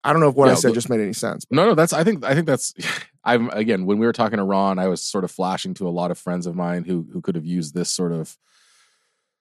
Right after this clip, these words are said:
Speaker 2: help. And as you say that, <laughs> my mind flashes to a lot of people, some of them the same, where just could have probably heard that very simple advice. And it's, like you said,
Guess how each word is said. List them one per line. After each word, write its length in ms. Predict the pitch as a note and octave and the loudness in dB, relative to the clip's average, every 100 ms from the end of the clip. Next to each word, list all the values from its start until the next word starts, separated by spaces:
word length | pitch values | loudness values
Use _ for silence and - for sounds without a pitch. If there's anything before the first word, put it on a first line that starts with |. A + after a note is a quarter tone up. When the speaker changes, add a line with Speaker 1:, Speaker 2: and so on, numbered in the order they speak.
| _ - | _ -2
Speaker 2:
help. 240 | G3+ D#3+ - - - | 2 2 -2 -10 -2
And 480 | B2 A#2 A2 G#2+ G#2 | 2 4 4 2 2
as 180 | G#2+ G2+ | 0 2
you 80 | B2+ | 2
say 240 | - A#2 | 4 2
that, 380 | G#2 C3 G2 F#2+ _ _ _ _ _ _ _ - | 4 2 2 -4 _ _ _ _ _ _ _ -10
<laughs> 760 | - - - _ _ - - - | -8 -8 -12 _ _ -20 -16 -8
my 80 | F#2+ - | -8 -6
mind 200 | F#2+ F#2+ | -6 -6
flashes 380 | G2 E2+ E2+ D#2 | -6 -8 -8 -10
to 140 | F#2+ | -8
a 40 | E2 | -8
lot 180 | E2 | -8
of 60 | E2+ | -8
people, 200 | F#2 E2 | -6 -4
some 180 | - F#2+ | -2 -2
of 100 | F2 | -2
them 120 | E2+ | -4
the 80 | D#2+ | -4
same, 320 | - C#3 G#2 | -2 0 0
where 160 | F2 F2 | 0 -2
just 280 | F2 - - _ _ _ - | -4 -8 -10 _ _ _ 0
could 160 | D#3 | 2
have 80 | C3+ | 2
probably 240 | - D#3 D3 | 2 2 4
heard 160 | C#3 | 4
that 140 | A#2+ D#2+ | 2 -2
very 340 | F2+ A#2 A#2+ | 4 6 6
simple 600 | - A2+ G2+ G#2 G2+ F#2 _ _ - | 2 0 2 2 2 0 _ _ -6
advice. 360 | G#2+ F#2 F#2 | 0 2 2
And 120 | A2 A#2 | 2 0
it's, 260 | A#2 - F#2+ A#2 | -2 -4 -8 -2
like 180 | A#2+ | 0
you 80 | B2+ | 2
said, 220 | - G#2+ | 2 2